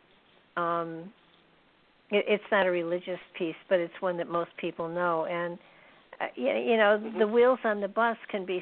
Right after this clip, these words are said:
Speaker 1: spiritually moving if it's, if there's enough laughter and joy in it.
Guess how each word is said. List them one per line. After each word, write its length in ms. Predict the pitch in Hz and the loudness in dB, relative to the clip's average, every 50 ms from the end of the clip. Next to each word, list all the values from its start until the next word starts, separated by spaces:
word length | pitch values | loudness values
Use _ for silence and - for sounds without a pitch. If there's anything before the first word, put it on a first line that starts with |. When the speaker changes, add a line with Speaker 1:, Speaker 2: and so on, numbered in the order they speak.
| - - | -6 -6
Speaker 1:
spiritually 520 | - 208 202 196 196 190 - - 196 180 175 | -2 0 0 0 0 -2 -4 -4 -6 -4 -4
moving 500 | 175 185 196 202 185 190 170 165 170 170 | -2 -2 -2 0 0 -2 -4 -4 -4 -6
if 100 | 165 - | -6 -6
it's, 240 | - 185 165 180 180 - - | -6 -6 -6 -6 -10 -14 -10
if 180 | - 170 185 180 - - | -6 -4 -4 -4 -4 -4
there's 180 | 185 175 165 | -4 -2 -2
enough 240 | 185 180 180 180 170 - - | -4 -4 -4 -4 -4 -4 -6
laughter 460 | 180 170 170 170 - - - 196 170 | -4 -4 -4 -4 -6 -8 -10 -8 -8
and 160 | 170 165 170 170 | -8 -8 -8 -6
joy 340 | - 175 180 185 180 170 165 | -2 0 2 2 2 0 -2
in 60 | 160 | -6
it. 140 | 156 - | -10 -12